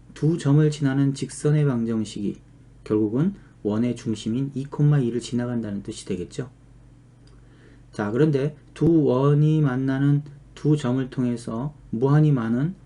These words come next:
원의 방정식을 나타낼 수가 있는데 이를 K에 관한 항등식으로 다음과 같이 나타낼 수 있다라고 했었고요. 그 다음에 그 두 원의 교점을 지나는 직선의 방정식은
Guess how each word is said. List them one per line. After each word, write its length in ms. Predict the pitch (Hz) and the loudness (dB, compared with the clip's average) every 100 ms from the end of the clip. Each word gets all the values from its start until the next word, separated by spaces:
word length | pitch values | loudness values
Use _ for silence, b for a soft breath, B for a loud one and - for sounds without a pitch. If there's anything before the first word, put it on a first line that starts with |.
| - | -6
원의 340 | 104 127 147 | 0 2 2
방정식을 540 | 135 127 123 120 127 | 2 0 -2 -2 -4
나타낼 400 | 110 98 127 127 | -4 -4 -4 -2
수가 220 | 117 117 101 | -2 -2 -2
있는데 440 | 98 101 139 175 B B | -2 -2 -4 -6 B B
이를 240 | - 110 117 | -4 -2 -4
K에 320 | - 156 156 | 0 2 4
관한 400 | 139 123 123 120 | 2 0 -2 -6
항등식으로 680 | - 160 165 160 147 123 113 | -6 -2 0 0 -2 -4 -6
다음과 280 | - 113 117 | -6 -6 -6
같이 160 | 110 107 | -6 -6
나타낼 500 | 92 - 143 147 135 | -8 -2 2 4 2
수 160 | - | -2
있다라고 640 | 101 98 113 113 98 101 92 | -6 -4 -6 -4 -4 -4 -4
했었고요. 680 | 143 - 139 92 90 139 - B B B B B | -6 -6 -6 -6 -6 -6 -8 B B B B B
그 100 | 101 | 0
다음에 520 | 101 98 95 143 196 B B B | 2 2 2 0 -2 B B B
그 300 | - 147 160 | 2 4 4
두 300 | - 147 156 | 2 0 2
원의 440 | 131 117 127 139 135 | 2 2 0 0 -2
교점을 640 | - 113 - 156 160 165 | -2 -4 -2 0 0 0
지나는 380 | 151 147 143 143 | 0 2 2 0
직선의 440 | - 143 156 147 | -2 -4 0 2
방정식은 720 | 139 113 107 98 104 139 113 | 2 0 -2 -4 -4 -4 -4